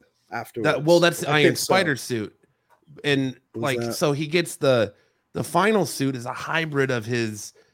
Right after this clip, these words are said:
Speaker 2: his, um, Far From Home suit with the part that r-, with the nanotech that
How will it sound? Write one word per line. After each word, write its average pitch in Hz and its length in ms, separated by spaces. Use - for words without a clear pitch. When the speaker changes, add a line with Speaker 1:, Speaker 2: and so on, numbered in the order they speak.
Speaker 2:
his, 123 520
um, 110 440
Far 147 280
From 120 160
Home 175 260
suit 127 460
with 135 380
the 127 280
part 147 380
that 117 120
r-, 123 580
with 139 240
the 127 140
nanotech 135 640
that 131 100